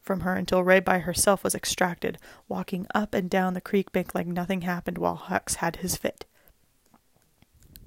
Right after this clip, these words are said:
She snacked on berries as Phil, Solo and Finn, now joining the fray, admonished the preacher for grabbing her.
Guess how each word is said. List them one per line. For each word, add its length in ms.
She 160
snacked 380
on 160
berries 320
as 140
Phil, 420
Solo 400
and 120
Finn, 320
now 200
joining 320
the 60
fray, 380
admonished 480
the 40
preacher 460
for 160
grabbing 440
her. 320